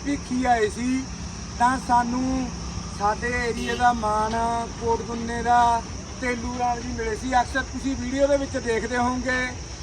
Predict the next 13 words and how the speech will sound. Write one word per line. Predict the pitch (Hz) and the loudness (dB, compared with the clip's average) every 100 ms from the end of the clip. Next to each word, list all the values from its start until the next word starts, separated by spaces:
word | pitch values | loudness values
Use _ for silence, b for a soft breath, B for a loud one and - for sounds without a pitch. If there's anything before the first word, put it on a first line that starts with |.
| - - - | -12 -10 0
ਜੋ | 269 | 4
ਆਪਣੇ, | 269 - 262 | 2 0 -4
ਜੋ | 254 240 | -2 -2
ਆਪਣੇ | 240 233 226 240 247 | 0 2 0 0 -2
ਲੋਹਾ | 226 220 233 | 0 2 2
ਖੇੜੇ | - 240 | 0 -2
ਦੇ | 240 226 | -2 -2
ਜੱਗੀ | 220 - 226 | -2 -2 -6
ਸਰਪੰਚ | 226 226 226 220 | -4 -4 -6 -4
ਨੇ, | 240 247 247 247 - - - - | -4 -2 -4 -4 -10 -12 -12 -6
ਇਹ | 233 269 285 | 2 4 6
ਬ-, | 285 - 240 240 240 233 | 2 -2 4 6 6 4
ਜ਼ਿਆਦਾਤਰ | 226 240 240 262 262 | 4 2 2 -2 -2